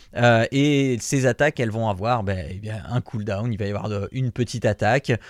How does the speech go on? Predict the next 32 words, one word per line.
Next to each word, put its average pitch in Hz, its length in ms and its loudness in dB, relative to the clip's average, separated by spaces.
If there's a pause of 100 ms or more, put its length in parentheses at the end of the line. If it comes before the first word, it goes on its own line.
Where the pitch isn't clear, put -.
(180)
il 113 100 -6
va 110 100 0
y 107 60 2
avoir, 110 400 2
euh, 98 320 0
une 127 180 -2
attaque 110 320 0
moyenne 113 420 0
et 98 80 -2
une 131 220 2
grosse 113 320 0
attaque. 107 380 0
Et, 101 100 -2
ben, 92 180 -6
selon 104 280 -2
la 92 100 0
force 107 240 -6
de 101 80 -6
l'attaque, 92 380 -4
eh 95 60 -4
bien, 113 140 -2
le 101 120 -2
cooldown 107 420 -6
va 107 140 -2
être 110 100 -6
plus, 107 220 -8
de 101 100 -10
plus 110 160 -10
en 107 80 -6
plus, 101 260 -6
euh, 92 120 -4 (400)
important. 160 580 0